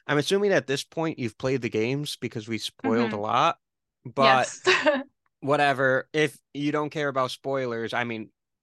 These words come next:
Speaker 1: you clearly don't if you made it this far, but
Speaker 2: <laughs>
Speaker 1: the infected in The Last of Us universe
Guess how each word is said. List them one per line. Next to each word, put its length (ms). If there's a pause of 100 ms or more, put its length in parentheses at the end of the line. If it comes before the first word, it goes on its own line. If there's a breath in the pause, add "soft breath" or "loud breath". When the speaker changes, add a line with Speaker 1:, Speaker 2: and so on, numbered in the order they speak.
(380)
Speaker 1:
you 100
clearly 340
don't 260
if 100
you 80
made 160
it 80
this 160
far, 320 (500 soft breath)
but 360
Speaker 2:
<laughs> 120 (380)
Speaker 1:
the 280
infected 580
in 120
The 80
Last 360
of 100
Us 220
universe 600